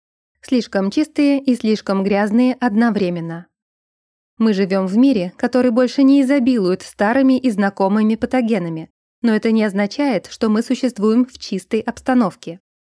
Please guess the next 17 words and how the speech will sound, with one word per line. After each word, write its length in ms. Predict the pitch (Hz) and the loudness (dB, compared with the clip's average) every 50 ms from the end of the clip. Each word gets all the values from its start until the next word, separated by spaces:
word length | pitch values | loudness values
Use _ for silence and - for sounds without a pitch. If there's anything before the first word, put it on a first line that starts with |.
| _ _ _ _ _ | _ _ _ _ _
Сегодня 680 | - - 247 226 202 254 277 254 220 185 175 180 - _ _ - | -8 -4 -2 0 0 0 2 0 0 -2 -2 -6 -8 _ _ 0
иммунная 460 | 262 269 254 254 247 220 196 196 208 | 2 2 4 4 2 2 2 0 -2
система 460 | 202 - 247 220 - - 190 180 185 | -2 -2 -4 -4 -4 -4 -4 -4 -4
человека 600 | 185 - 233 220 214 214 269 277 277 - 180 180 185 - | -4 -4 -2 -2 0 0 0 -2 -2 -4 -6 -6 -2 0
не 120 | 269 277 | 2 2
сталкивается 680 | 269 277 - 320 302 269 - - 214 190 196 196 196 226 | 0 0 -2 -2 -2 -2 -2 -2 -2 -2 -2 -2 -2 -4
с 60 | 214 - | -6 -4
привычными 580 | - 208 208 185 247 - - - 247 226 214 | -2 -2 0 0 -2 -4 -2 -2 0 0 0
природными 600 | 202 - - 214 208 196 190 180 175 202 208 214 | 0 -2 -2 -2 -2 0 -2 -2 0 0 0 2
микробами, 680 | 214 226 247 240 - 277 247 202 165 170 165 165 170 - _ _ _ | 2 0 0 0 0 -2 -2 -2 -2 -6 -8 -8 -10 -14 _ _ _
патогенами 720 | - 214 - 196 190 185 185 233 247 247 220 185 175 175 | -10 -8 -6 -4 -4 -2 -2 0 0 0 0 -2 -4 -6
и 140 | 175 - 226 | -6 -8 -6
чужеродными 640 | - 233 226 196 220 214 214 202 190 175 185 185 185 | -4 -4 -2 -2 0 0 0 -2 -2 -2 -4 -4 -4
веществами, 800 | 185 185 185 - 226 214 - - 226 247 262 240 190 175 185 - - | -4 -4 -4 -4 -6 -6 -6 -4 -4 -2 -2 -2 -2 -4 -6 -6 -4
известными 600 | 240 214 190 190 233 262 254 - 269 254 247 247 | -4 -4 -2 -2 -4 -4 -2 0 2 2 2 2
нашим 380 | 226 185 185 190 - 214 208 | 2 0 -2 -4 -4 -6 -6
предкам. 520 | 196 208 190 170 - - - - 175 165 | -4 -4 -6 -8 -8 -10 -16 -18 -18 -18